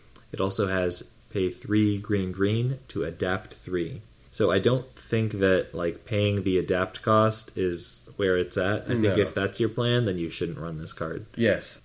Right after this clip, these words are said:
Speaker 1: But this card does seem really good with commanders, uh, green commanders that can easily put counters on the creatures. So, uh,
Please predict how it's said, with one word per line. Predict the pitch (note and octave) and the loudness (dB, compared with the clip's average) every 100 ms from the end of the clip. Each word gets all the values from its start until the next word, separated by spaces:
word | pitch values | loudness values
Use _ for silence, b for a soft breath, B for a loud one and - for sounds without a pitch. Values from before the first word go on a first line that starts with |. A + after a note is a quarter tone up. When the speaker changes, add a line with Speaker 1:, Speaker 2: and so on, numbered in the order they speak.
| - | 0
Speaker 1:
But | A#2 G2+ | 4 4
this | G2+ | 4
card | A#2+ A2 | 4 4
does | G2 G#2 G#2+ | 8 6 6
seem | A2+ G2+ | 0 0
really | F#2+ F#2+ | 2 2
good | F#2 F#2+ F#2+ F#2+ | 4 4 4 0
with | F#2+ F#2 - | -2 -2 -4
commanders, | - F#2+ F#2+ F#2 F#2 F#2 F#2 - - B B B B - | -8 -4 -2 2 4 4 2 -4 -14 B B B B -4
uh, | F2+ F2 | -2 0
green | G2+ G#2 G2+ G2 | 2 4 2 0
commanders | - F#2 F2+ F#2 F2+ | -2 -2 2 2 2
that | - F#2+ - | 0 -2 -2
can | F#2+ F2+ | -4 -6
easily | F2 F#2+ F#2+ F#2 | -4 -2 0 0
put | F2+ G2 - | 0 -4 -4
counters | G2 F#2 G2+ G#2+ | -6 0 2 2
on | G2+ | 0
the | G#2+ | -2
creatures. | A2 A#2+ B2 C3 C3 - - B B B - | 0 0 2 2 0 -4 -14 B B B -4
So, | G2 F#2 F2+ F2+ F2 | 2 4 6 2 0
uh, | F2 E2+ E2+ E2 | -2 -2 -2 -4